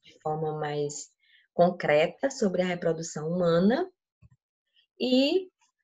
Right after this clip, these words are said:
a primeira coisa que nós precisamos compreender é a importância, né, da reprodução humana. A reprodução humana faz parte do ciclo da vida. Lembra aquilo que nós aprendemos, que o ser humano nasce, cresce,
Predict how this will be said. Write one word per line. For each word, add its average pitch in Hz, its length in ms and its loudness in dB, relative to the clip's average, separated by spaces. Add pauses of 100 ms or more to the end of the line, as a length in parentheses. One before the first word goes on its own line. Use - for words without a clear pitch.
(160)
a - 120 -12
primeira 247 400 6
coisa 240 200 4
que 247 100 0
nós 220 200 0
precisamos 190 520 2
compreender 196 920 2
é 190 140 -6
a 196 80 6
importância, 185 1120 2
né, 151 180 -8
da 156 120 -6
reprodução 160 720 -8
humana. 139 240 -6
A 143 40 -10
reprodução 170 560 -6
humana 165 480 -6
faz 190 240 -6
parte 190 320 -8
do 254 120 -10
ciclo 254 440 -10
da 302 300 -4
vida. 196 420 -2 (460)
Lembra 294 400 0
aquilo 214 200 -4
que 208 60 -6
nós 190 180 0
aprendemos, 190 680 -2
que - 80 -12
o 175 40 -6
ser 170 200 -8
humano 156 400 -8
nasce, 165 640 -2 (100)
cresce, 160 460 0